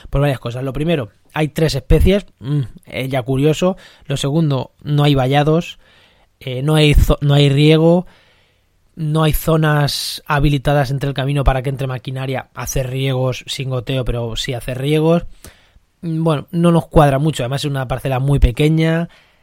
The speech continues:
eh, mucho, ya, solo se han, mm, hecho estas plantaciones en los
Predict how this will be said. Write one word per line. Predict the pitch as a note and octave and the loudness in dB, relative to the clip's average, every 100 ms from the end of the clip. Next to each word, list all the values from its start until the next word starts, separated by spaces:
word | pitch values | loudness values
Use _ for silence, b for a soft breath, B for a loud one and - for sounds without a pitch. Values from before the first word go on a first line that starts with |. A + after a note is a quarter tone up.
| b | b
eh, | - C3+ | -12 -8
mucho, | C3+ D3 C#3 D3+ - | -4 -4 -2 -4 -4
ya, | C#3+ A#2 | -8 -8
solo | - D#3+ D3+ | -6 -2 -2
se | C#3+ D3+ | -2 -2
han, | C#3+ C#3 C#3 C#3 C#3+ | -2 -2 -4 -6 -8
mm, | C#3+ | -8
hecho | C#3 C#3 | -10 -10
estas | - - | -10 -8
plantaciones | C#3+ B2+ B2 C#3+ - | -6 -6 -4 -6 -4
en | C#3 C3+ | -6 -4
los | C3+ - | -6 -8